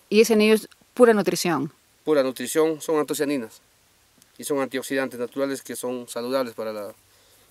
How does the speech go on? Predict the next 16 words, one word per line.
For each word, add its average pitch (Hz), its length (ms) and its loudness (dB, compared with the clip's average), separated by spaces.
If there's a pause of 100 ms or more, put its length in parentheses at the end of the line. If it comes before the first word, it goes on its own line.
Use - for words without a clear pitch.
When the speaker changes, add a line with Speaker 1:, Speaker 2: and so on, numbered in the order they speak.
(160)
Speaker 2:
para 113 100 -4
el - 40 -4
consumo 120 260 -6
humano. 117 240 -4 (920)
Esta 175 160 -6
es 165 80 -4
otra 185 160 2
variedad 156 420 4
que - 100 -6
también 143 300 0
es 139 80 -2
una 139 460 4
variedad 135 340 2
de 131 80 2
origen 139 280 0
ayacuchana, 147 640 0